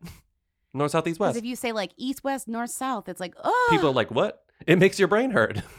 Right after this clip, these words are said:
Speaker 1: <laughs> East, south, west, north? That's a nightmare. It's north, south, east, west.
Speaker 2: Well, more often people are saying things are north or south. Also, you're like, "Things are going north," or, "Things are going south." Like, people use it as a phrase. Like, no one's saying, "Things are going east," or, "Things are going west."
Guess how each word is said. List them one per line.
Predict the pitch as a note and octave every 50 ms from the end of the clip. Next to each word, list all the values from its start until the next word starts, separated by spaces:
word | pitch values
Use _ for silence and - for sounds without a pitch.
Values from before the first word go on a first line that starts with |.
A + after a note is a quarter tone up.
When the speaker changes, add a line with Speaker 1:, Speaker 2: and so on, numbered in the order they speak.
| - - -
Speaker 1:
<laughs> | E3+ C3+ D#3+ - - - - - D#3 - - - _ - B3 - _ _ _ _ _ - -
East, | - C3 C3+ C3+
south, | - D3 C#3 C#3 C#3
west, | C#3 C3 B2+ -
north? | B2 A#2 A#2 B2 C#3 D3 - - D#3 D3+ - _ _ _ _ -
That's | A#3 A#3+ A#3 C4
a | A#3
nightmare. | A3+ A3+ A#3+ C4 G#3+ F#3+ C#3+ A2 G#2 G2+ -
It's | D3+ D3 - D#3
north, | D#3+ D#3+ F3
south, | - G3 F#3 F3+
east, | F#3+ F#3+ F3+ G#3+
west. | A3 G#3+ C#3+ A2 - - _ _ _ _ _ _ _ -
Speaker 2:
Well, | D4 D#4
more | D4+ E4+ F4+ F#4+ G4
often | G4 G4 F#4+ D#4 C4+
people | B3+ C4+ - A3 G#3
are | G3+ G3
saying | F#3+ - G3+ F#3 F3+
things | F3 F3+ F3 E3 D#3+
are | E3 D#3+
north | D#3+ D#3 D3+ D3 -
or | B2 C#3
south. | - - F3+ D3 G2+ F2 - -
Also, | - A3+ G#3+ - G#3+
you're | G3 F#3+ F#3+ F#3+
like, | F#3+ F3+ E3+ _ _ _ _ _ -
"Things | A#3 C4+ D#4+ C4
are | D#4 C#4+
going | D4 C#4 C#4 C#4 C4+
north," | C4 C#4 D4+ C4 A3+ G#3+ -
or, | F#3+ D#3+
"Things | - G3 G#3+ A#3 A#3+
are | B3
going | A#3 B3 B3 B3+
south." | - - C#4+ C4 A#3 G3 F3+ F#3 -
Like, | G3 F3+ -
people | - A#3 - A#3
use | G#3 F3 F3+ G3+ F#3+ G#3
it | G3
as | F#3+ F3 E3+
a | D#3
phrase. | - - F#3+ F#3+ F#3 E3+ - - - -
Like, | E3 E3+ G3
no | G#3
one's | A3 A3+ A3+ -
saying, | A3 G3+ F#3+ -
"Things | F3+ G3 G#3+ G#3
are | A#3
going | A3+ A#3+ A#3 A3+ F#3
east," | - B3 B3+ A#3 -
or, | F3+ D#3
"Things | D#3+ F#3 F#3+ F3+
are | F#3
going | G#3 G#3+ G#3+ G#3+
west." | G#3+ A#3 A3+ F#3+ F3 F#3+ - - -